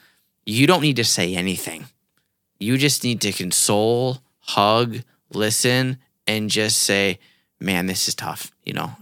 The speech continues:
and I'm sorry." And I'm, I'm, I always say, "I'm standing here with you," you know,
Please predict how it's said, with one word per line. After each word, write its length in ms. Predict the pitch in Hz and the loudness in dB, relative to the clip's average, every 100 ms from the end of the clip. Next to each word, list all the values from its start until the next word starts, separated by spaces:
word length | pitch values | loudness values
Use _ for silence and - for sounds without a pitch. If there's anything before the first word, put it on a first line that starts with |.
| - | -8
and 80 | 98 | -6
I'm 120 | 85 | -4
sorry." 440 | - 82 82 90 - | -4 -2 -4 -8 -10
And 120 | 90 | -6
I'm, 180 | 87 82 | -6 -6
I'm, 180 | 101 90 - - _ | -6 -8 -12 -20 _
I 140 | 113 | 0
always 340 | 107 120 135 135 | 2 4 2 2
say, 160 | 120 | 2
"I'm 180 | 95 110 | 2 0
standing 460 | - - 98 98 92 | -2 0 0 -2 -4
here 180 | 90 | -6
with 260 | 76 65 - | -6 -8 -8
you," 180 | 62 113 _ _ | -8 -10 _ _
you 80 | - | -4
know, 240 | 98 90 | -2 -2